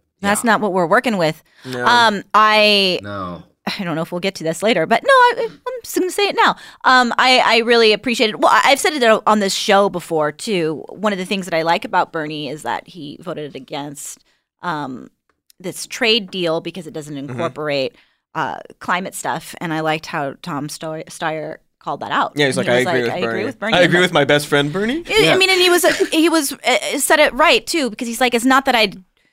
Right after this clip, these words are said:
Speaker 1: don't put a priority on securing the best deal for our citizens, for our workers, but I think we've got more leverage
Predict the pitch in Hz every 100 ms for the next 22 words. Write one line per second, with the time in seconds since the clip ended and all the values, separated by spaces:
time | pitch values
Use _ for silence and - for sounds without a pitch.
0 | _ _ _ _ _ _ 269 240 294 233
1 | - 196 202 240 240 190 214 - _ 214
2 | 202 185 - _ _ _ _ _ _ _
3 | _ _ - 240 254 226 208 190 190 185
4 | 190 202 214 185 175 226 - 180 165 -
5 | 220 240 180 165 - 180 160 175 233 165
6 | 156 - - _ _ _ _ _ - 208
7 | 202 208 208 214 214 208 226 233 311 427
8 | 180 147 -